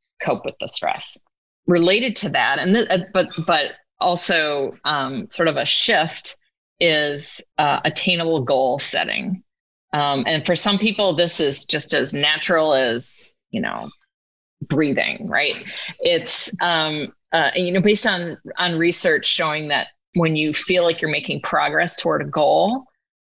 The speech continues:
that you have more positive emotion. It doesn't, you don't even have to attain the goal, but if you're making progress, so if you're able to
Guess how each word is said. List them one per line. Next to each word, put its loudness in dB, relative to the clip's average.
that 2
you 2
have 0
more 0
positive -2
emotion. -4
It 0
doesn't, 2
you 2
don't 4
even 2
have 0
to 0
attain 0
the -4
goal, -4
but -4
if -2
you're 2
making -4
progress, 0
so 2
if -4
you're 2
able 0
to -6